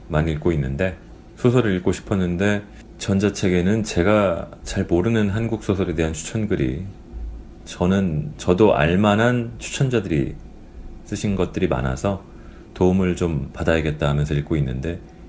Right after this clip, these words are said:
이 책에 대한 내용이 확 와닿았습니다. 이 곽 작가님의 이력들을 보면은, 음, 환상문학 웹진 거울이라는 데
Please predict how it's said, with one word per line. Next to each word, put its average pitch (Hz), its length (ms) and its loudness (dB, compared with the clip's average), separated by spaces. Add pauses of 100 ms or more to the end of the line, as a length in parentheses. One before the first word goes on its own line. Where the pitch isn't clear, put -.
이 78 100 -2
책에 95 260 0
대한 76 240 0
내용이 65 420 -2 (360)
확 - 240 -10
와닿았습니다. 67 720 0 (520)
이 113 80 2
곽 - 200 0
작가님의 131 1400 6 (440)
이력들을 131 640 6
보면은, 90 720 4 (160)
음, - 520 -6 (460)
환상문학 139 960 4
웹진 85 920 2
거울이라는 92 840 4
데 71 320 2